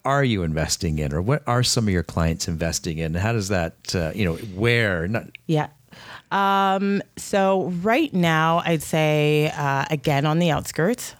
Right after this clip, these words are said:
Speaker 2: a little bit, depending on the budget.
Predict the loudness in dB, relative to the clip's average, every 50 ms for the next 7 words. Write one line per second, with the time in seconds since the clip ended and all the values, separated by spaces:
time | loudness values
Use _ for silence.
0 | -6 -2 0 2 2 0 0 0 0 0 0 -2 -4 -4 -2 0 0 2 2 2
1 | 2 0 0 0 0 2 2 4 4 4 2 2 0 -2 -4 -6 -2 0 0 0
2 | -2 -2